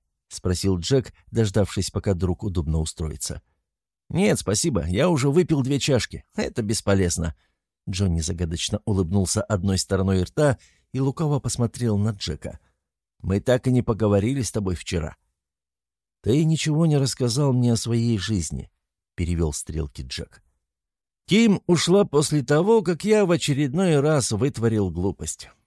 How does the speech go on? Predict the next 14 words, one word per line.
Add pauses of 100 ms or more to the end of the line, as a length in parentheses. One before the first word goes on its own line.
(260)
Решил
поджечь
в
гараже
свою
скульптуру,
чтобы
увидеть,
как
горят
пять
дней
непрерывной
работы.